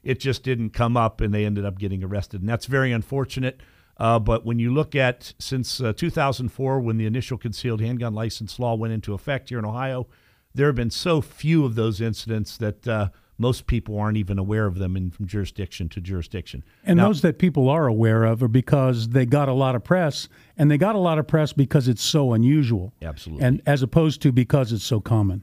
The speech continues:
Speaker 1: But, but that is a provision of the current, uh, constitutional carry bill, the bills being tabbed as constitutional carry. I'm sure it has a few other elements in it, and I don't, what is the actual name, Mark? Do you have the actual name of
Speaker 2: I'll
Speaker 1: the
Speaker 2: get it
Speaker 1: bill?
Speaker 2: in a second, but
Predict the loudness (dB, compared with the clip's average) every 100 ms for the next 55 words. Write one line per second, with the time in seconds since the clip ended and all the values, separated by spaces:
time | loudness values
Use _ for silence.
0 | -4 -4 -2 2 4 2 0 -4 -2 -2
1 | -2 -4 -4 -2 -2 -2 -6 -6 -2 -2
2 | -2 -4 -4 -4 -4 -4 -6 -6 -10 -10
3 | -8 -10 -8 -4 -2 -2 -2 -2 -4 -4
4 | -4 -4 -4 -4 -2 -4 -6 _ _ _
5 | -6 2 4 2 0 -6 -4 -6 -6 -8
6 | -8 -6 -10 -8 -6 -6 -6 -8 -8 -8
7 | -4 -6 -4 -4 -4 -4 -2 -2 -2 -4
8 | -6 _ _ -6 -2 0 -2 -2 -6 -4
9 | -4 -4 -6 -4 -4 -4 -4 -6 -4 -4
10 | -6 -6 -6 -4 -2 -2 -4 -6 -6 -6
11 | -4 -4 -6 -8 -8 -4 -2 0 0 2
12 | 2 4 4 2 2 -2 0 0 2 -2